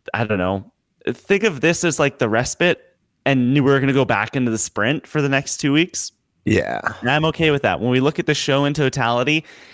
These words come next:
Speaker 1: I think that this episode will be fine. It's just right now, coming off of what we just had, does feel a little slow. I still really enjoyed it. I think I finished last night and I was like,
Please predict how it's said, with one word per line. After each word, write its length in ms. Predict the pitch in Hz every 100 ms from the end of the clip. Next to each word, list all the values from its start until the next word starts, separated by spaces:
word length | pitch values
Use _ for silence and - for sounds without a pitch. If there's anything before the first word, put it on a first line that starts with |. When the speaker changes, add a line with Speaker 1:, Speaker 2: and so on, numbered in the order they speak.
| - _ -
Speaker 1:
I 80 | 117
think 280 | - 135
that 160 | 127 127
this 220 | 123 123
episode 580 | 120 120 - 123 117 110 - - _ _ - - - - -
will 300 | 113 123 117
be 140 | 113
fine. 420 | 104 92 85 53 -
It's 220 | - 117 -
just 260 | 120 -
right 220 | 110 120
now, 640 | 110 110 104 104 107 101 110
coming 280 | - 120 113
off 240 | 110 110 110
of 60 |
what 180 | 104 92
we 100 | 110
just 200 | 98 90
had, 540 | - - 92 101 113 123 - _ _ _ _ - -
does 200 | 131 -
feel 240 | 139 139
a 40 |
little 160 | 127 123
slow. 320 | - 135 104
I 140 | - 127
still 240 | - 156
really 240 | 127 143 135
enjoyed 320 | 123 131 101
it. 160 | 78 -
I 300 | 104 113 113 - - _
think 180 | 127 123
I 120 | 123
finished 420 | - 120 120 -
last 300 | 107 110 110
night 140 | 107 110
and 120 | 98
I 80 | 98
was 140 | 101
like, 200 | 101 -